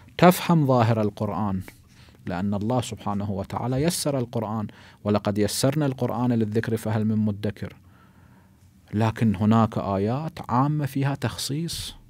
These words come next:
بتشوف آية وخلص تغفل عن بقية الآيات، هذا يصير جعل القرآن عضين، الذين جعلوا القرآن عضين، يعني جزأوا القرآن. القرآن وحده واحدة، القرآن فيه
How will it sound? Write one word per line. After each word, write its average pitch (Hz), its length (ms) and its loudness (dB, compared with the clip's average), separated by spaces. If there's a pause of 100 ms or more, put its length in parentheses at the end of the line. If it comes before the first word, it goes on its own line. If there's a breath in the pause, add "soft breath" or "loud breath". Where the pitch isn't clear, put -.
(720 loud breath)
بتشوف - 460 0
آية 151 420 0 (800 soft breath)
وخلص - 600 -2 (460 soft breath)
تغفل 131 360 6
عن 123 180 4
بقية 123 380 4
الآيات، 117 540 0
هذا 110 140 0
يصير 117 320 -2
جعل 113 300 0
القرآن 107 460 -2
عضين، 123 540 0
الذين 107 580 0
جعلوا 107 360 -4
القرآن 113 460 -4
عضين، 110 500 0 (240 loud breath)
يعني 110 120 4
جزأوا 113 560 4
القرآن. 104 520 -4 (480 loud breath)
القرآن 104 460 0
وحده 123 340 2
واحدة، 120 520 0 (1000 loud breath)
القرآن 104 440 2
فيه 104 280 0